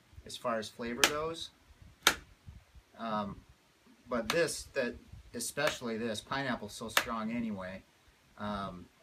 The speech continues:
that it really flavors the, the liquor a lot. If you're doing this, like, for real in a highfalutin kind of way, um, the, the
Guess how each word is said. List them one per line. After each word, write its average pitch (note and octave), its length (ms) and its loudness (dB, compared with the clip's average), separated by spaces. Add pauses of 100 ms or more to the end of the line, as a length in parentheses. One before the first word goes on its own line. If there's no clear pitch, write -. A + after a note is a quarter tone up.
(160)
that A#2 200 2
it A2+ 120 0
really B2 440 4
flavors A2 640 -2
the, F#2+ 280 -2 (260)
the A2 80 -4
liquor G#2 460 -4 (100)
a G2 80 -8
lot. F#2+ 420 -4 (1080)
If - 100 -14
you're D3 100 -4
doing F#3+ 220 2
this, E3+ 240 0
like, C#3+ 180 4
for A#2 200 -6
real C#3+ 360 2
in B2+ 100 2
a A#2+ 40 0
highfalutin B2+ 640 -4
kind D#3+ 260 -2
of D#3 80 -4
way, D#3+ 360 2 (480)
um, A2+ 480 2 (420)
the, A#2+ 240 2 (1200)
the G#2 320 0